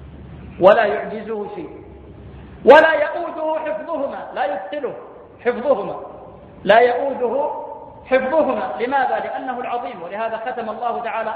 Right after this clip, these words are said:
آية الكرسي بقوله: "وهو العلي العظيم"، العظيم الذي لا يعجزه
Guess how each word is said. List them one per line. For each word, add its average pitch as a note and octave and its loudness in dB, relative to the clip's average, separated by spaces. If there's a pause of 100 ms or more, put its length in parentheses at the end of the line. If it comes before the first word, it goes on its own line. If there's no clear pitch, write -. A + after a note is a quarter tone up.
آية A3 -2
الكرسي A3 -12 (320)
بقوله: A3+ 4
"وهو G#3+ 0
العلي A#3 -4 (800)
العظيم"، A3 -4
العظيم B3 -2
الذي C4 2
لا C#4+ 0
يعجزه B3+ -2